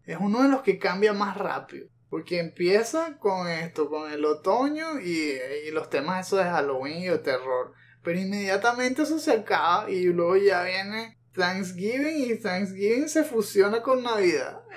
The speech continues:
Así que vamos a estarlo cambiando bastante en estos últimos tres meses. <laughs> Y por supuesto no olviden echarnos una visita en las redes sociales. Allí pueden ver actualizaciones de todo lo que estamos publicando. Pueden escribirnos,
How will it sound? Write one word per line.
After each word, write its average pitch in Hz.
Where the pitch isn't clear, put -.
Así 214
que 226
vamos 180
a 233
estarlo 202
cambiando 175
bastante 165
en 156
estos 170
últimos 170
tres 156
meses. 139
<laughs> 175
Y 311
por 320
supuesto 277
no 220
olviden 262
echarnos 175
una 220
visita 214
en 175
las 151
redes 160
sociales. 226
Allí 160
pueden 180
ver 190
actualizaciones 143
de 180
todo 143
lo 180
que 139
estamos 175
publicando. 277
Pueden -
escribirnos, 233